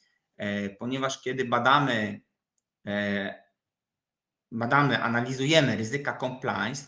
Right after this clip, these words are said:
to analizujemy ryzyka prawne dla organizacji, dla danego podmiotu, e, oraz dla jego organów i pracowników.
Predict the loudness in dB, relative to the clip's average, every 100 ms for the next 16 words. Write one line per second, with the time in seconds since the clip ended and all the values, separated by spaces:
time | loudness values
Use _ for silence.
0 | -10 -12 -8 -4 -2 -2 -4 -4 -2 -2
1 | -2 -4 -6 -8 0 4 4 2 -4 -6
2 | -6 -4 0 2 0 -6 -4 -2 -2 0
3 | 4 4 2 -4 -8 -8 -6 -8 -8 -8
4 | -4 -6 -4 -4 -4 -6 -16 -20 -20 _
5 | _ _ -6 -4 -2 -4 -2 2 2 2
6 | -2 -2 -2 -2 -2 -4 -6 -4 0 0
7 | -2 -10 -8 -8 -6 -4 -4 -6 -12 -20